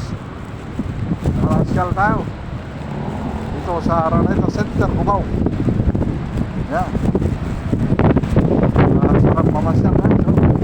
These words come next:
Tapos anong maraming tao dito sa Araneta Center. Ayan. Ah, kukunti pa lang. Hindi pa siya ganong busy. <laughs> Ayan, salamat, guys. So,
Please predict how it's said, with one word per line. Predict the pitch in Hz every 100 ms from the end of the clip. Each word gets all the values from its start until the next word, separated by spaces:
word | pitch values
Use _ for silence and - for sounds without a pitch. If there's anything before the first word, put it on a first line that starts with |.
| - - - - - - - - -
Tapos | - - -
anong | - - -
maraming | - - - 170
tao | 170 170
dito | - 143 143 - - - - - - - - - - -
sa | -
Araneta | - 143 147 185 160 165 180 - - - -
Center. | 202 - 147 135 139 - - - - - - - - - - 135
Ayan. | 151 147 - - - - - - - - - - - - - -
Ah, | 135 139 135
kukunti | 143 156 156 170
pa | 170
lang. | 165 135 - - - - - - - - - -
Hindi | 151
pa | 151 165
siya | 180
ganong | 160 156 165 165
busy. | 147 170 - 180 - - - 165 165 139 170
<laughs> | - - - - - - -
Ayan, | 147 156
salamat, | 170 175 175
guys. | 208 202 147
So, | -